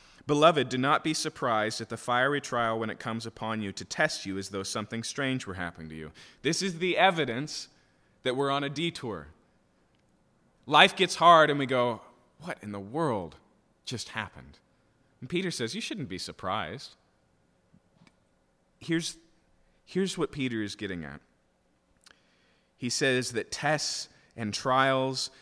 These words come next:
and difficulties and fiery times, that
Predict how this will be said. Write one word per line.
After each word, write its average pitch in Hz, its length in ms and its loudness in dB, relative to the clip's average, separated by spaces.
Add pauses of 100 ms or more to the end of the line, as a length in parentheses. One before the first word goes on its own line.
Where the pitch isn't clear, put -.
and 98 160 -8
difficulties 123 920 -4
and 95 180 -12
fiery 131 540 0
times, 110 680 -8 (280)
that 113 580 0